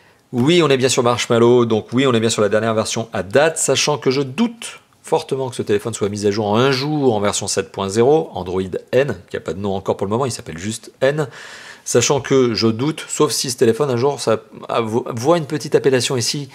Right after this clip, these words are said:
s'inscrire en plus qui s'appelle Value Edition. Souvenez-vous, en deux mille quinze, le J cinq de deux mille quinze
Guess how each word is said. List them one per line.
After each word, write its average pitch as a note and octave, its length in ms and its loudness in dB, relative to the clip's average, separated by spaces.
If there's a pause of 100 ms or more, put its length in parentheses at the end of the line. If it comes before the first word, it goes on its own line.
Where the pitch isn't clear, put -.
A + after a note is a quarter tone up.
(260)
s'inscrire A#2+ 540 -2
en A2+ 60 -2
plus A#2+ 180 -8
qui - 120 -10
s'appelle G#2+ 260 0
Value A#2+ 400 2
Edition. G#2+ 440 0 (140)
Souvenez-vous, A2 440 -2
en G#2 40 -2
deux G2+ 100 0
mille G2+ 140 -8
quinze, B2 400 0
le G#2 60 -2
J G2 160 -4
cinq A#2+ 320 -2
de G2+ 80 -4
deux G2 120 -4
mille G2 120 -8
quinze C3 380 -2